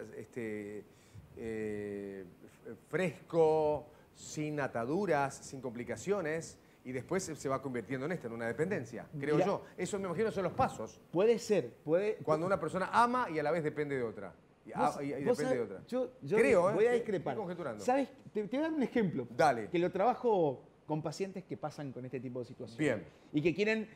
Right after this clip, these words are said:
Speaker 2: rechipearse, por decirlo de una manera moderna,
Speaker 1: Ujú.
Speaker 2: reconfigurar un poco de su comportamiento, de su
Speaker 1: ¿Dejar de
Speaker 2: psique.
Speaker 1: depender?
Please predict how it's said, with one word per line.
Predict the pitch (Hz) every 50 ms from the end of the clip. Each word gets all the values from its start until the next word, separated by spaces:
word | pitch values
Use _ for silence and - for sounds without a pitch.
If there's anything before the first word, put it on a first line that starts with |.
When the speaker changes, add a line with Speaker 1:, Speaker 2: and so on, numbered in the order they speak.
| - - - -
Speaker 2:
rechipearse, | 143 165 175 175 175 - 185 175 143 196 196 208 214 220 202 - - 196 147
por | - 135 135
decirlo | 147 131 - 165 165 170 160
de | 151
una | 151 139
manera | 135 135 147 151 147
moderna, | 143 135 135 135 135 139 151 170 208 185
Speaker 1:
Ujú. | 185 175 160 160 151 156 160 -
Speaker 2:
reconfigurar | 127 139 131 156 151 147 127 143 143 143 143 165 170
un | 165 135
poco | - 151 147 160 160
de | 143 135
su | 123 - 135 123 104
comportamiento, | - 135 127 127 131 131 113 135 127 139 147 147 139 147
de | 135
su | - 139
Speaker 1:
¿Dejar | 131 - 190 202 190
de | 180 170
Speaker 2:
psique. | 151 151 160
Speaker 1:
depender? | 180 247 294 294